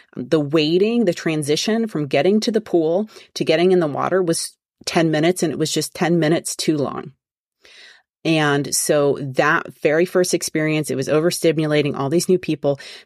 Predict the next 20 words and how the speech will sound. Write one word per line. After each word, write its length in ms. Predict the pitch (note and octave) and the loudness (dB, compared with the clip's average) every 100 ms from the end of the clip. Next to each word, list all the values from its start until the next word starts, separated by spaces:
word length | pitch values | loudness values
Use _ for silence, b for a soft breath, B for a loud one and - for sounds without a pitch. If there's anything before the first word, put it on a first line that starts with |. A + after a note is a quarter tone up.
| - | -6
that 100 | C3+ | -4
transition 540 | - D3+ D#3+ - D3 | -2 -2 0 0 0
to 100 | C#3+ | 0
get 220 | C#3 D3+ | 0 4
in 80 | G3 | 4
the 80 | F#3+ | 4
water, 420 | D3+ C3 C3 C#3 | 2 -2 0 0
it 160 | - - | -2 -4
was 360 | C#3+ C3+ - - | -2 -2 -4 -6
super 380 | - - B3 A#3 | -4 0 2 2
tough. 400 | - - - - - _ _ _ _ _ _ - - _ | 0 -2 -6 -12 -20 _ _ _ _ _ _ -20 -20 _
And 560 | E3 D3+ D3 C#3+ C3+ - b b b b b b b _ | 2 2 2 0 -2 -6 b b b b b b b _
that, 200 | F#3+ G3 | -2 2
that 160 | G3 A#3+ | 2 2
was 140 | C4 | 0
hard. 400 | - G3+ E3+ D3+ | 0 2 2 2
And 200 | - D#3 | 0 -2
so 140 | - | 0
we 160 | D3+ E3 | 0 -2
had 560 | D3+ D#3+ D#3+ F3 F3+ | -2 -2 0 0 0